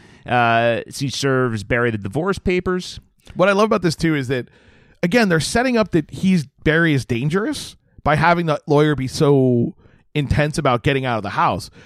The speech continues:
Speaker 2: But
Speaker 1: Right.
Speaker 2: you're right. We clearly missed a scene where she explained, you know what I mean?
Speaker 1: Where, like, something else happens.
Speaker 2: Right, where he, like, th-, grabs her, throws her down the stairs, or threatens her.
Speaker 1: Something.
Speaker 2: So, th-, 'cause no lawyer would just be like, eh, you're having marital problems, and I know men are awful, but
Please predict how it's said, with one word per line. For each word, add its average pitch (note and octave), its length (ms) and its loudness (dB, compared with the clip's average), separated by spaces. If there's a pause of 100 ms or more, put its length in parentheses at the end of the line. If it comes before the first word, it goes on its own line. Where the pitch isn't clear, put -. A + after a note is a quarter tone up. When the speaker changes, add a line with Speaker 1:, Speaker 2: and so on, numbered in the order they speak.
(100)
Speaker 2:
But A3+ 140 2
Speaker 1:
Right. G#2 320 -6
Speaker 2:
you're F#3+ 160 4
right. F#3 180 2
We D#3+ 80 -4
clearly C4 320 -2
missed G#3 200 -2
a D#3 40 -2
scene F#3+ 420 2
where D3+ 120 2
she E3+ 160 -2
explained, D#3+ 680 -2
you F3+ 100 2
know F#3+ 60 4
what G3 100 4
I F3+ 40 2
mean? E3 280 0 (140)
Speaker 1:
Where, E3 140 0
like, D#3+ 100 0
something F#3 320 -4
else D3 240 -2
happens. C3 260 0
Speaker 2:
Right, C3 200 2
where C#3+ 100 2
he, F3 140 0
like, F3 240 -2
th-, - 120 -20 (280)
grabs C#3+ 380 0
her, D3+ 200 0
throws E3 240 2
her D#3+ 80 0
down D3 120 0
the C3+ 60 -4
stairs, C3+ 380 0
or B2 60 -2
threatens C#3 420 -2
her. A#2 300 2
Speaker 1:
Something. - 0 -
Speaker 2:
So, E3+ 120 -2
th-, E3+ 140 -8
'cause B3+ 140 -4
no D#4+ 160 2
lawyer C4+ 320 2
would E3 100 2
just D#3 160 -8
be D#3 120 -4
like, C3 420 -2 (1040)
eh, D3+ 100 -8 (160)
you're G#3+ 120 0
having A3 220 2
marital F3 260 4
problems, B2+ 280 -2
and D3 60 2
I D3+ 60 2
know F3 160 2
men D#3 220 0
are C3 120 0
awful, C3+ 380 0
but A2+ 300 0